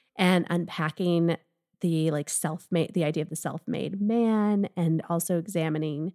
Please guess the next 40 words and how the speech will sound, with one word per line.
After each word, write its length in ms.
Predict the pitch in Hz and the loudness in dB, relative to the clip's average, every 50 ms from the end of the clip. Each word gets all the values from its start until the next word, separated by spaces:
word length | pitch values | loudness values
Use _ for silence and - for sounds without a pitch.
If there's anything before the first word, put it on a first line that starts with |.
| _ _ _ _ _ _ _ - | _ _ _ _ _ _ _ 2
the 100 | 202 170 | 2 2
way 600 | 170 180 170 160 156 151 151 156 151 151 156 - - | 4 4 4 6 6 6 6 4 4 4 2 0 -2
wealth 640 | - 175 175 170 156 156 156 165 165 - - - - - | -6 0 2 4 4 6 4 2 2 -2 -10 -20 -8 -4
and 180 | - 170 170 170 | -2 -2 -2 -2
class 440 | - - 165 156 151 151 - - - - | -4 -4 -2 -2 0 -2 -2 -4 -4 -2
influence 720 | 175 160 165 175 170 151 151 143 139 - - - - - _ _ _ _ _ _ _ | -4 -2 -2 -2 -2 -2 -2 -2 -4 -4 -6 -8 -8 -10 _ _ _ _ _ _ _
marriage 600 | 233 226 233 240 233 233 226 226 226 226 220 - - | 6 6 8 8 8 8 6 6 6 6 4 2 0
and 280 | - 170 165 160 160 170 | 0 0 2 2 2 2
marriage 360 | 165 160 147 143 147 175 - 226 | 0 0 -2 -4 -6 -8 -6 0
roles, 400 | 233 226 226 220 220 220 214 - | 2 4 6 6 6 4 2 2
who's 340 | - 202 190 - - - - _ _ _ | 2 2 2 0 -4 -10 -18 _ _ _
allowed 300 | 185 180 170 160 165 165 | -2 0 2 2 0 -2
to 80 | - 160 | -4 -6
do 180 | 147 156 151 151 | -6 -6 -4 0
what. 260 | - 180 190 190 - - | 2 4 4 4 2 4
All 180 | 170 180 190 208 | 6 6 6 6
of 100 | 196 180 | 6 4
that 180 | 165 156 160 | 2 0 0
is, 300 | 156 170 - - - - _ _ _ - | -2 -4 -6 -8 -12 -14 _ _ _ -8
is 140 | 185 175 - | -8 -8 -6
in 280 | - 180 160 180 170 - | -6 -6 -4 -4 -6 -6
here. 240 | - - - - - _ _ _ _ _ _ _ _ _ _ _ _ _ | -10 -10 -10 -12 -12 _ _ _ _ _ _ _ _ _ _ _ _ _
The 120 | - 226 - | 0 4 6
other 240 | 233 285 349 359 - | 6 6 6 6 4
thing 460 | - 247 233 226 220 220 226 214 190 - | 4 4 6 6 6 6 4 4 4 4
that 600 | 180 170 165 160 165 170 170 160 160 - - - _ _ _ _ _ _ _ | 6 6 8 8 6 6 4 0 -2 -8 -12 -12 _ _ _ _ _ _ _
brought 240 | 214 185 170 - - | 4 4 4 4 2
this 180 | 190 180 - - | 0 0 0 -2
to 100 | - 180 | -2 -2
mind 720 | 170 175 - 156 151 143 160 175 202 226 240 226 226 - - - | 0 0 -2 -2 -2 -2 0 0 0 0 0 -2 -6 -10 -6 2
when 580 | 190 185 170 165 160 165 165 165 165 175 165 - _ _ _ _ _ _ _ _ _ _ _ _ _ _ - - _ | 4 6 6 8 8 8 8 8 6 4 2 -2 _ _ _ _ _ _ _ _ _ _ _ _ _ _ -20 -10 _
thinking 220 | - 202 190 190 175 | 0 2 4 6 6
about 220 | 175 175 165 - | 6 4 4 2
pairings 340 | 165 175 160 160 170 165 - | 0 2 2 2 0 0 -2
for 80 | - | -4
The 80 | 175 175 | -4 -2
Custom 320 | - 185 170 165 - 185 | -2 -2 -4 -2 -2 -2
of 80 | 160 - | -2 -2
the 80 | - - | -4 -2
Country 440 | - 190 180 - 214 220 226 220 | -2 -2 0 2 2 4 4 2